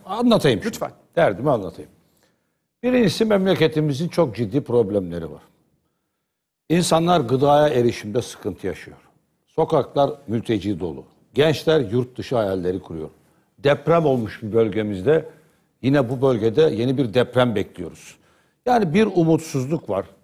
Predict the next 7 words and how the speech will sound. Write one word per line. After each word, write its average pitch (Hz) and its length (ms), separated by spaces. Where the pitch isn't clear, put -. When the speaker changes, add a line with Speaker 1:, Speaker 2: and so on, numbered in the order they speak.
Speaker 1:
Yabancıya 175 580
konut 160 300
satışı 135 480
devam 135 340
ediyor. 101 400
Kiralar 139 540
yüksek. 104 440